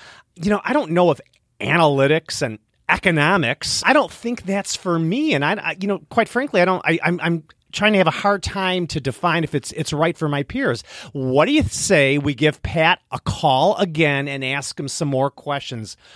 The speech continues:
I'd really like to do a deep dive and get some more information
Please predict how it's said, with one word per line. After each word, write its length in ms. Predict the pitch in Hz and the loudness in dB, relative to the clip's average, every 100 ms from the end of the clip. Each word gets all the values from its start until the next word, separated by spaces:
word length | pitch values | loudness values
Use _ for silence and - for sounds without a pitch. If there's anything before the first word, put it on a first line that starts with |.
| - | -8
I'd 100 | 156 | -4
really 480 | 143 147 190 208 214 | -2 2 4 4 4
like 200 | 196 190 | 2 0
to 80 | 175 | 0
do 160 | 165 165 | -2 -2
a 40 | |
deep 240 | 139 147 | -2 -6
dive 480 | 160 135 135 135 135 - 143 | -2 0 2 0 -4 -12 -8
and 260 | 131 120 | -6 -4
get 300 | 113 139 - _ - | 0 0 0 _ -10
some 260 | - 175 | 0 2
more 220 | 147 143 147 | 4 4 2
information 720 | 147 135 127 127 - 131 | 0 0 0 0 -2 -4